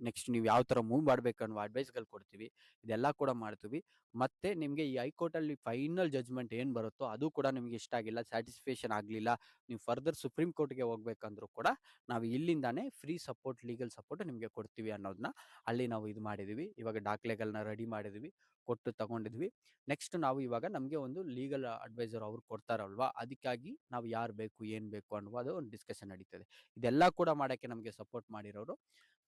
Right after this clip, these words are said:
ತುಂಬಾ ಯೂನಿಟಿಗಳು ನಮ್ಗೆ ಸಪೋರ್ಟ್ ಮಾಡಿದ್ರು, ಇನ್ಸ್ಪೈರೇಷನ್ ಆಗಿದ್ರು. ಮತ್ತೆ ನಮ್ಮೂರಲ್ಲಿ ಎಷ್ಟೋ ಜನ ನನ್ಗೆ ಸಪೋರ್ಟ್ ಮಾಡಿದ್ದಾರೆ. ಯಾಕಂದ್ರೆ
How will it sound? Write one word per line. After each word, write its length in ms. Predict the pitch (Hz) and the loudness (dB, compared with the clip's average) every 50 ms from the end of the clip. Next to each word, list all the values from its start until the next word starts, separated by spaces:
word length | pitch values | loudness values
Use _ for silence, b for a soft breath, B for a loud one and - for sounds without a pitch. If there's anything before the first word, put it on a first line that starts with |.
| - - | -14 -8
ತುಂಬಾ 320 | - 165 202 214 208 - - _ _ _ _ _ - | -6 -4 0 2 2 2 2 _ _ _ _ _ -6
ಯೂನಿಟಿಗಳು 400 | 147 139 165 160 165 151 147 143 | -6 -4 -4 -2 -2 0 0 2
ನಮ್ಗೆ 220 | 135 127 123 123 123 | 2 0 0 -2 -2
ಸಪೋರ್ಟ್ 460 | - - 113 - - 135 127 _ - | -2 -4 -2 2 2 2 2 _ 2
ಮಾಡಿದ್ರು, 460 | 120 117 117 117 113 110 110 113 - _ - | 2 2 2 2 0 0 0 -2 -2 _ -6
ಇನ್ಸ್ಪೈರೇಷನ್ 680 | 127 123 127 - - - 143 135 131 127 120 - 123 123 | -6 -6 -6 -2 2 4 6 6 4 2 -2 -2 -2 -2
ಆಗಿದ್ರು. 460 | 120 117 117 110 101 110 117 113 117 b b b b b b | -2 -2 -2 -6 -6 -4 -4 -4 -4 b b b b b b
ಮತ್ತೆ 240 | 123 123 - - 147 | 0 0 2 2 2
ನಮ್ಮೂರಲ್ಲಿ 720 | 127 120 120 131 151 165 165 156 151 143 139 151 180 208 _ _ _ _ _ _ _ _ _ _ _ - - - - | 2 4 4 4 4 4 4 4 4 2 2 0 -2 -6 _ _ _ _ _ _ _ _ _ _ _ -20 -16 -10 -8
ಎಷ್ಟೋ 320 | 120 127 - - - 214 | -6 -6 -2 2 2 4
ಜನ 220 | 196 170 165 151 156 | 6 6 4 4 4
ನನ್ಗೆ 320 | 147 139 127 127 143 196 | 2 2 2 2 2 0
ಸಪೋರ್ಟ್ 420 | 214 - - - - 135 120 - - | 0 -2 -4 -2 2 2 2 2 2
ಮಾಡಿದ್ದಾರೆ. 400 | 110 104 101 104 98 95 92 - - - _ _ b b b b | 0 0 2 0 0 -2 -2 -4 -6 -14 _ _ b b b b
ಯಾಕಂದ್ರೆ 680 | b b - - 135 131 131 135 135 135 131 127 - _ | b b 2 2 6 8 10 12 12 12 10 6 4 _